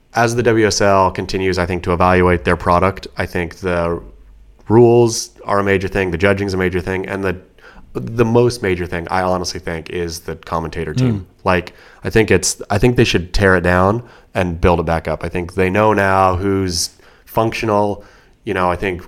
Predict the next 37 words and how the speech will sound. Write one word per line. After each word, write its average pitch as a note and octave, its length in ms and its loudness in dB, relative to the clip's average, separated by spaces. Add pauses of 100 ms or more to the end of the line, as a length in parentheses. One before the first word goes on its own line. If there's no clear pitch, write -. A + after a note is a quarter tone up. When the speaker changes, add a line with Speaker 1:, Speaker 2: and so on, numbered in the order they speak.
Speaker 1:
Ronnie G2+ 440 2
does F#2 180 0
a F2 80 -4
totally G2+ 460 0
fine G#2+ 320 0
job F#2 280 2
as F2+ 60 -2
a F2 40 -6
straight E2+ 320 -2
man. E2+ 360 -6 (640)
Uh, G2 340 0 (340)
Turpel, A#2+ 360 2
I G#2 40 0
just, F#2 340 -6 (120)
uh, - 220 -14
God G2+ 340 0
bless F#2+ 220 0
him, F#2 60 -10
I F#2 60 -6
just F#2 200 -4
think F#2 160 -6
is E2 100 -8
too F2+ 160 -8
dumb. D#2+ 280 -6 (260)
I G2+ 80 -6
think G2 320 -6
that F#2 180 -4
he's F#2 240 -8
not, F#2 460 0 (260)
he - 140 -4
doesn't G#2+ 260 0
have G2 300 -2
enough F#2 360 -2
critical F#2+ 400 -2
thinking F#2+ 360 -6
skill A2+ 440 -2 (420)
to, F#2+ 640 2